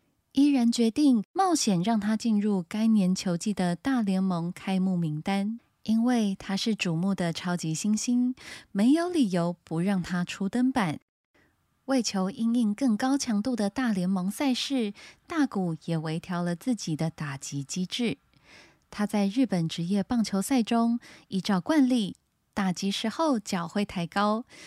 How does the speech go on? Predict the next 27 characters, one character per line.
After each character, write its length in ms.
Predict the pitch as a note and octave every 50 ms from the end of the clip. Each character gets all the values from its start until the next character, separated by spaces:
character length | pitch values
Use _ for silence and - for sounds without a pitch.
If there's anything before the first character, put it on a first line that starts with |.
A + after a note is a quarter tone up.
| - - - _ -
这 160 | - F#4 F4
点 320 | - A#3 G3+ E3+ D#3+ D#3
被 160 | - G#3 G#3
纠 180 | F3+ - G3+ G3
正。 360 | G3 - C4+ B3+ G3+ E3 - - _ _ _ _ - - - - - _ _ -
因 160 | G3+ G#3 G#3+
为 120 | A3+ G#3
大 240 | G3+ - D4 D4 C#4
联 160 | A#3 A3+ A3+
盟 380 | A3 A3 G#3 G3+ G3+ G3+ G#3 G#3+
针 220 | - - G3 F#3+ G3
对 180 | A3+ A3 G3+
紧 300 | - - - E3+ E3 D3+
绷 260 | C#3+ - G#3 A3+ A3+
的 100 | A#3 A3+
赛 240 | G3 - - D4+ D4
程 280 | B3 - - G3+ F#3+ G#3
动 180 | - C#4 B3
作 180 | A#3 - B3+ A3
拆 240 | - - - C#4+ D4
解， 400 | C#4+ - - A3+ F#3 D#3 C#3 - - - - - - _
球 240 | - - E3+ E3 D#3+
队 220 | - A3 G3+ F3
得 120 | - E3+
到 160 | E3 F#3 F#3 F3
结 280 | - - - D3+ D3+
论， 280 | D#3 G3 A3+ G#3 E3